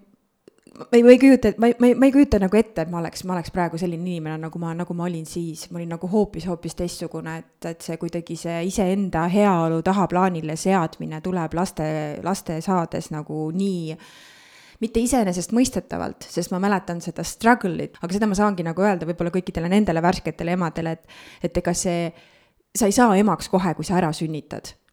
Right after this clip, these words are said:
Et nüüd, nüüd on päevapealt on, on kohe klõps käib läbi ja nüüd sa oled ema ja nüüd sa tead, kuidas käituda ja, ja oskad nagu õigesti tunda. Ei, see tulebki läbi nagu aja ja kogemuse ja sa õpid seda väikest inimest tundma ja teda armastama.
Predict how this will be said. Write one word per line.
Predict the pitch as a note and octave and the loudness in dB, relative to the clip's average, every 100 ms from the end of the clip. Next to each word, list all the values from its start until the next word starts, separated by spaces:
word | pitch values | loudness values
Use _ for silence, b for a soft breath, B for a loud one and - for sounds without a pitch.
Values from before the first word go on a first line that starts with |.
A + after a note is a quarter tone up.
| _ _ _ | _ _ _
Et | E3+ | -2
nüüd, | G3 G3 | 0 0
nüüd | G3 F#3 | -2 -2
on | E3+ | 0
päevapealt | G3 F#3 D#3+ F#3 D#3+ - D#3+ | 2 2 0 -2 -2 -4 -8
on, | D#3 | -6
on | - E3 | -8 -6
kohe | F#3 F3+ | -2 -2
klõps | F#3 G#3 - | -2 -4 -4
käib | E3 | -2
läbi | F3 F#3+ E3 | 0 0 -2
ja | D#3+ | -4
nüüd | D#3+ | -6
sa | E3+ | -6
oled | D3+ F3 | -2 0
ema | F3+ D3+ | 0 -4
ja | D#3 | -6
nüüd | D3+ | -8
sa | E3+ | -2
tead, | E3+ D#3+ | -2 -2
kuidas | E3 D#3+ | -6 -6
käituda | - F#3 - D#3+ D3 | 0 0 0 -10 -8
ja, | D3+ D3 - | -6 -6 -6
ja | D#3+ D#3 | -6 -4
oskad | F3 - - | -6 -8 -8
nagu | E3 F3 | -2 -2
õigesti | F3+ E3 E3 | -2 -4 -6
tunda. | F3+ F3 D3+ | -6 -8 -2
Ei, | F3 A#3 D#3+ D#3+ | 0 0 -2 -8
see | - F3 | -8 -2
tulebki | G#3+ G3+ - D#3+ | 0 0 -6 -10
läbi | D#3+ E3 | -8 -8
nagu | D#3+ D#3+ | -8 -6
aja | E3 G#3 F3 | -2 0 0
ja | D#3 | -4
kogemuse | D#3 F#3 F#3 D#3+ D#3 D#3 | -6 -4 -4 -8 -12 -12
ja | D3+ | -12
sa | D#3 | -8
õpid | F3 G#3+ - E3 | -6 -6 -8 -10
seda | D#3 D#3 | -10 -6
väikest | F3 G3+ G3+ - - | -4 -4 -6 -10 -8
inimest | F#3+ E3+ - - | -6 -8 -12 -8
tundma | F#3+ F#3+ E3 D#3 C#3+ | -6 -4 -6 -12 -14
ja | - | -14
teda | D3+ E3 | -10 -8
armastama. | F#3 D#3 - D#3 D3 | -8 -12 -14 -14 -14